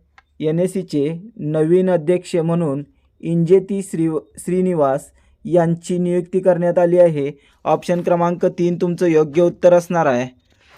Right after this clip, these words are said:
पुढचा प्रश्न बघूयात. प्रश्न क्रमांक एकवीस,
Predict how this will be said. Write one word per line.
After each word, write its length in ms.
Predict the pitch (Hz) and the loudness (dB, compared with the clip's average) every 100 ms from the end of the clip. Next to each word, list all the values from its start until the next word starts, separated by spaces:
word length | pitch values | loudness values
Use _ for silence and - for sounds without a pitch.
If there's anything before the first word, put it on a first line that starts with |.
| _ - | _ -6
पुढचा 260 | 170 160 185 | -4 2 4
प्रश्न 280 | 190 175 185 | 4 0 2
बघूयात. 420 | 185 175 139 143 - _ | 4 6 4 2 -4 _
प्रश्न 280 | - 170 185 | -2 0 0
क्रमांक 460 | 185 185 175 185 190 | 2 2 2 0 0
एकवीस, 720 | 185 180 180 180 147 139 - | 0 0 0 0 -2 -2 -8